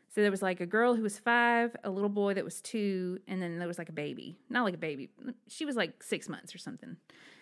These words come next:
And the mom was telling me, like, "He's potty training, so when he tells you he needs to go, you know, take him in there, and if he just needs to go number one, he'll tell you, but you have to hold it." And I was like, "Hold it?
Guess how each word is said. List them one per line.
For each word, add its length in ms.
And 540
the 80
mom 640
was 200
telling 420
me, 480
like, 200
"He's 280
potty 380
training, 720
so 140
when 120
he 140
tells 320
you 100
he 60
needs 280
to 80
go, 340
you 120
know, 100
take 300
him 120
in 160
there, 420
and 340
if 120
he 80
just 180
needs 180
to 80
go 80
number 220
one, 220
he'll 100
tell 260
you, 240
but 160
you 60
have 100
to 80
hold 380
it." 320
And 80
I 40
was 140
like, 300
"Hold 300
it? 240